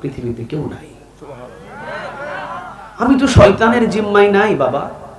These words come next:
আমি তো আল্লাহর জিম্মায় আছি, আমাকে নিয়ে কেন তুমি কাঁদছো?" অ্যাডভোকেট ছেলেটা বলছে, "আব্বু, আপনার বারোটা এক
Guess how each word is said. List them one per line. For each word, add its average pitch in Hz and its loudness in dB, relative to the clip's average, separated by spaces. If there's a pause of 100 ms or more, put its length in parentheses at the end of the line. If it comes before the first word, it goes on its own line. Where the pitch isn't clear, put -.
(380)
আমি 131 -4
তো 135 -2
আল্লাহর 123 -2
জিম্মায় 170 0
আছি, 143 -6 (800)
আমাকে 294 2
নিয়ে 269 0
কেন 196 2
তুমি 165 -2
কাঁদছো?" 120 -8 (1040)
অ্যাডভোকেট 120 -4
ছেলেটা 127 -2
বলছে, 120 -4
"আব্বু, 113 -2 (1400)
আপনার 180 -2
বারোটা 147 -2
এক 131 -2